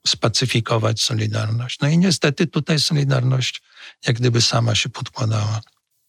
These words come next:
No, a z drugiej strony zabrakło wyobraźni, jak budować te struktury gospodarcze, jak inwestować,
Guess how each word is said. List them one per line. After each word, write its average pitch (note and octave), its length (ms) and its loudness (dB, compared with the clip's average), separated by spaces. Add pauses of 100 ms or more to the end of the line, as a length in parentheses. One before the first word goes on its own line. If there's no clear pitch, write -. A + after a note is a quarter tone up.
No, F3 360 0
a D#3+ 160 2
z B2+ 140 0
drugiej C3+ 320 2
strony A#2+ 440 0
zabrakło A2+ 580 0
wyobraźni, B2+ 1040 2 (400)
jak B2 340 2
budować A#2 540 0
te - 140 -2
struktury A2+ 560 -2
gospodarcze, A2+ 960 0 (440)
jak A2+ 280 2
inwestować, A2+ 1000 2